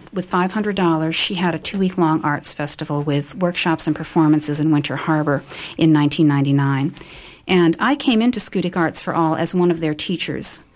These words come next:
I am a, a watercolor teacher. I teach watercolor painting and drawing, and indeed at that time I was also teaching ballroom dance and Latin dance.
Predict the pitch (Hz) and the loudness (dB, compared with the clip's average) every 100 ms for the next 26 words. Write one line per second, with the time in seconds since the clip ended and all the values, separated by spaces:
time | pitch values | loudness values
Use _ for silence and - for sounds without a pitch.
0 | _ _ _ - 170 165 165 - - 185 | _ _ _ 0 2 2 0 -2 -4 0
1 | 170 160 156 - 160 151 - 165 165 170 | 4 4 2 2 -2 -2 -6 -6 -2 0
2 | 185 - 160 160 - 170 - 156 156 - | 0 -4 -4 -4 -4 -4 -2 -2 -2 -4
3 | 175 - 170 180 185 170 170 185 165 170 | -8 -2 0 0 -2 -2 -2 2 2 4
4 | 160 180 160 165 165 160 190 185 180 170 | 2 4 4 4 4 2 0 -2 0 -2
5 | - 190 175 165 160 175 180 185 - 160 | -2 0 2 2 2 0 -2 -4 -6 -2
6 | 165 147 160 160 160 156 151 180 175 127 | -2 0 0 2 4 4 4 2 2 0
7 | - 151 156 151 - 151 214 175 - | -2 -2 0 0 0 0 0 -2 -4